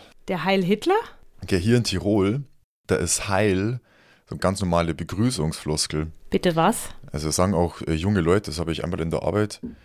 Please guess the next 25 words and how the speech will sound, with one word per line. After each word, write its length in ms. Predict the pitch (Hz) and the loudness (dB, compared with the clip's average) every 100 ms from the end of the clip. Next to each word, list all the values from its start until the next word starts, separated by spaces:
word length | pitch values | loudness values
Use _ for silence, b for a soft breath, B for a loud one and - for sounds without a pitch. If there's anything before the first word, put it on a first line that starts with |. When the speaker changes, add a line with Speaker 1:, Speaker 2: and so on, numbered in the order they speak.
| B | B
Speaker 2:
in 140 | - 82 | -2 0
der 100 | 67 | 2
Arbeit 280 | 90 110 | 2 2
mitbekommen, 540 | 107 101 104 110 104 98 | -2 -6 -6 -2 0 0
da 80 | 87 | 0
standen 360 | - 85 90 | -2 -4 -2
dann 120 | 85 | -2
so 80 | 82 | 0
junge 240 | 82 85 76 | 2 2 0
Burschen 380 | 82 101 - 98 | 0 0 0 -2
irgendwie 180 | 92 | 0
bei 80 | 80 | 0
den 180 | 78 80 | 0 0
Hosen 400 | 85 101 113 98 | 0 0 0 -2
und 100 | 82 | -2
die 60 | 80 | -4
haben 80 | |
telefoniert 680 | 76 82 - 73 82 202 - b b b b b | -2 -4 -2 0 2 0 -4 b b b b b
und 160 | - 87 | -6 -2
haben 80 | 87 | 0
sich 100 | 92 | 0
dann 160 | 90 | 0
da 120 | 82 85 | 0 0
mit 220 | 85 90 | 0 0
Heil 380 | 95 101 82 | 2 4 2